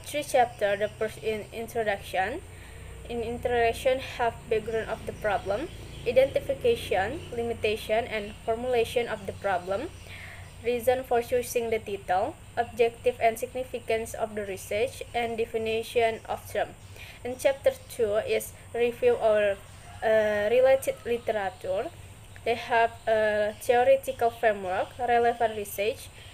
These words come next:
and conceptual framework. And chapter three is, uh, research method, have research design, setting of the research, population,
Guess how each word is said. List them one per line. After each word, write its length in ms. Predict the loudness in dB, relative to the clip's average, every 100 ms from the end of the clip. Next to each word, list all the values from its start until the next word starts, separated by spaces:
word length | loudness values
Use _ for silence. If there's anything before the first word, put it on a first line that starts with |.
| -4
and 160 | -4 0
conceptual 720 | 2 2 2 0 2 2 2 0
framework. 480 | -2 -2 0 -4 -4 -16 -18 -20 -14 -4
And 160 | -2 2
chapter 400 | 0 4 2 2
three 240 | 0 0
is, 320 | 0 -4 -10 -6
uh, 240 | 0 0
research 400 | 0 0 -2 -4 -4
method, 400 | -4 0 2 2 0 -10 -18 -16 -4
have 240 | 2 2 0 -4
research 420 | -2 0 -2 -4
design, 480 | -10 -6 0 0 0
setting 400 | 0 0 0 -2 -2
of 100 | 0
the 80 | -2
research, 560 | -2 -4 0 0 0 -6 -2
population, 800 | -2 4 4 4 2 -2 -2